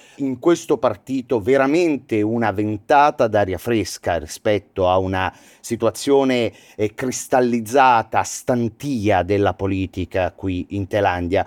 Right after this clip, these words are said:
Tu calcola che una delle maschere più presenti nelle manifestazioni, presenti anche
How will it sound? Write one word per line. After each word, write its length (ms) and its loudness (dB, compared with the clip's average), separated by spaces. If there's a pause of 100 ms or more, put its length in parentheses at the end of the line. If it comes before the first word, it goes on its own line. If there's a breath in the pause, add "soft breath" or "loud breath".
(220 loud breath)
Tu 120 -4
calcola 560 4
che 360 -2 (260 loud breath)
una 460 0
delle 720 0
maschere 880 -2
più 260 -8
presenti 640 0
nelle 200 0
manifestazioni, 720 -2
presenti 640 0
anche 640 -2